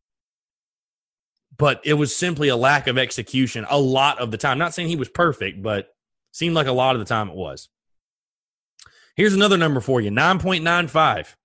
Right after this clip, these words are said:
Only five F B S teams averaged fewer than ten yards per pass completion in twenty nineteen. South Carolina gained nine point nine five yard, nine point nine five yards per pass completion, which was the lowest output in the conference and number one hundred twenty-seven overall.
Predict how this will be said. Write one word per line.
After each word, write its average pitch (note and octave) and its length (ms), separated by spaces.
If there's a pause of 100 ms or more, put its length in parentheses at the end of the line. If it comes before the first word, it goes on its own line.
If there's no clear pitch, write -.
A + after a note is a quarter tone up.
(640)
Only G3 280
five A3 420
F G3+ 220
B G3 160
S G3 160
teams F#3+ 400
averaged D3+ 340
fewer F3+ 260
than D#3+ 160
ten F3+ 300
yards F3+ 320
per E3+ 100
pass D#3+ 300
completion A#2+ 420
in G#2+ 60
twenty A2+ 260
nineteen. F2 500 (480)
South E3 340
Carolina F3 260
gained D3 340
nine D#3 540
point F#3+ 380
nine D#3+ 480
five C#3+ 400
yard, B2+ 400 (280)
nine F3+ 200
point G3+ 180
nine E3+ 180
five D#3 200
yards C#3+ 260
per C#3+ 80
pass B2+ 240
completion, A2 480 (320)
which E3 160
was F3+ 140
the D#3+ 100
lowest F#3+ 380
output E3+ 320
in A#2+ 80
the A#2 60
conference F3+ 420
and B2+ 280
number E3 300
one C3+ 280
hundred C#3 280
twenty-seven A2 480
overall. E2+ 460